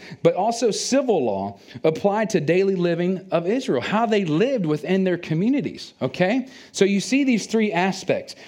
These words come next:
but there's some truths that we find in this law that's so important about us, Jesus, and the law. There's some truths, and I wanna help you glean these really quickly this morning. Jesus came to fulfill the law. We see that,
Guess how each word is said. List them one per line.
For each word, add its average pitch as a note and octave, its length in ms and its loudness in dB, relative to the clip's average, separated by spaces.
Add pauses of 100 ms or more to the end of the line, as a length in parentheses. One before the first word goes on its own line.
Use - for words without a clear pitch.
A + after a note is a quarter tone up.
(220)
but G3 160 2
there's G3+ 180 0
some G#3 180 0
truths C4 680 0
that G3 140 0
we F3+ 120 2
find F#3+ 680 0 (280)
in E3 180 2
this D#3 260 0
law D3+ 220 2
that's D3 180 -4
so G#3+ 280 0
important D#3 500 -2 (220)
about D3+ 420 -2
us, F3 400 0
Jesus, C#3 560 0
and A#2 240 -2
the G#2+ 60 2
law. F#2 340 -4 (360)
There's E3+ 180 0
some E3+ 120 0
truths, F3 320 0
and C#3 100 0
I D3 40 0
wanna E3+ 200 0
help E3 180 0
you D3+ 80 0
glean D3 260 2
these B2+ 160 2
really C3 300 0
quickly B2+ 340 -2
this A#2 240 -4
morning. G#2 320 -2 (400)
Jesus G#3 480 2
came F#3 380 0
to D#3+ 100 0
fulfill D3 380 -2
the C3+ 100 0
law. B2+ 220 0
We B2+ 100 -2
see F#3+ 240 -2
that, F3 320 -2